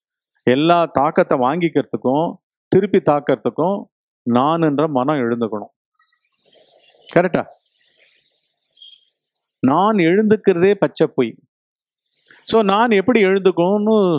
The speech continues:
சொல்றாரு இந்த பாட்டுல. அறிவும் அப்படின்னு என்ன? சுட்டறிவும், சுட்டறியும் நானும், சுட்டறியும் எண்ணங்களும், சுட்டறியும் உணர்ச்சி மயமான பல கதாபா-, பல க-, கதாபாத்திரங்களும்.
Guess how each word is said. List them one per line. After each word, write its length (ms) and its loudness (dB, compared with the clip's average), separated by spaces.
சொல்றாரு 360 0
இந்த 240 -6
பாட்டுல. 300 -4
அறிவும் 600 0
அப்படின்னு 360 -2
என்ன? 220 0
சுட்டறிவும், 880 -2
சுட்டறியும் 640 -2
நானும், 680 -4
சுட்டறியும் 760 -2
எண்ணங்களும், 680 -4
சுட்டறியும் 680 -2
உணர்ச்சி 380 -2
மயமான 440 -2
பல 240 -4
கதாபா-, 500 -6
பல 220 -2
க-, 280 -6
கதாபாத்திரங்களும். 960 -4